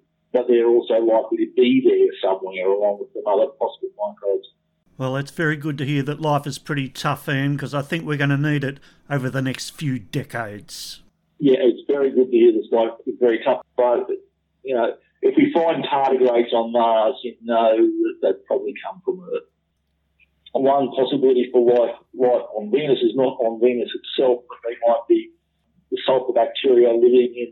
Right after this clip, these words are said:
Speaker 1: the upper layers of the atmosphere, where it's cool enough that the organisms, uh, will not be baked to, um, to death, but also deep enough so they're not sterilised by ultraviolet light from the sun.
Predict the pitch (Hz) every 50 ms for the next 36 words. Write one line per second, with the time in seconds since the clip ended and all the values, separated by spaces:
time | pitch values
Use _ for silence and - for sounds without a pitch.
0 | 117 120 117 117 - - - 120 117 117 117 113 113 117 120 120 117 120 117 -
1 | 123 - - 120 - - - - - - - - - - - - - _ _ _
2 | _ _ _ _ _ - 120 117 107 - - - - - 147 139 131 123 120 120
3 | 120 - - - 120 110 113 117 113 113 113 127 381 359 - 113 349 - - 233
4 | 233 226 - - - - - - 131 123 113 110 117 113 117 117 _ - 127 120
5 | 120 113 117 120 - - 113 107 - - 117 113 127 - - - - _ _ _
6 | _ _ _ _ _ _ _ _ _ _ - - 123 117 110 113 113 110 107 113
7 | 113 113 110 110 107 - - - - - 110 117 120 - - _ _ _ _ _
8 | _ _ _ _ _ _ - 117 113 117 139 - - - - - - - - -
9 | 113 113 113 107 - - 123 127 123 - - 117 110 - - - - 117 113 113
10 | 113 110 117 120 120 117 - - - - - 123 123 113 113 113 113 110 110 113
11 | 139 139 - _ - 120 117 110 110 113 113 110 120 120 117 - - 110 110 110
12 | 110 - - 120 107 107 - - _ _ _ - - - - 175 175 160 170